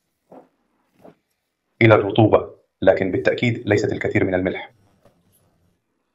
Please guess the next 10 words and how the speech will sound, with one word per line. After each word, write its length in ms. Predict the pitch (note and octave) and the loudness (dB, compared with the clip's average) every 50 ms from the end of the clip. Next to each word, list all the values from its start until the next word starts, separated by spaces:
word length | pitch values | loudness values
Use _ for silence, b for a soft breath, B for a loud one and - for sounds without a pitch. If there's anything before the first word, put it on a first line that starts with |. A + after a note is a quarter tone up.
| _ _ _ _ _ _ _ _ _ _ _ _ _ _ _ _ _ _ _ _ _ _ _ _ _ _ _ _ _ _ _ _ _ - | _ _ _ _ _ _ _ _ _ _ _ _ _ _ _ _ _ _ _ _ _ _ _ _ _ _ _ _ _ _ _ _ _ 0
الفلفل 320 | B2+ A#2 - F3+ F3+ D3 B2 | 2 4 4 4 4 4 2
الحار 320 | G2+ - - A#2+ B2 B2+ | 2 4 6 8 8 8
وضعناه، 520 | G#2 G2 G#2 F#2+ F#2 G2+ G#2 A2 A2+ A2+ - - _ _ _ _ _ _ - | 8 6 6 6 6 6 2 0 0 -2 -6 -14 _ _ _ _ _ _ 2
وضعنا 280 | A2 - A2 A2 G2+ G2 | 6 8 8 8 8 8
البصل، 500 | F#2 G#2+ A2+ A2+ B2+ A#2 A#2 - - - _ _ _ _ _ _ _ _ _ _ _ | 6 6 6 6 4 2 2 -2 -8 -16 _ _ _ _ _ _ _ _ _ _ _
والآن 260 | A2 G#2+ A#2 B2+ A#2+ | 2 6 6 6 6
سآخذ 400 | A#2 A#2 - - G#2 - A2+ G2+ | 6 6 6 8 8 6 4 2
بضع 200 | F#2 A2 A2+ G2+ | 2 6 8 8
طماطم 360 | G2 - G2 G2+ G2+ - G2 F2+ | 8 8 6 4 4 2 0 -4
كرزية. 520 | - G2 G2+ F#2+ A2 A2 G2+ F2+ - - | -4 -4 -2 -2 0 -2 -2 -4 -6 -10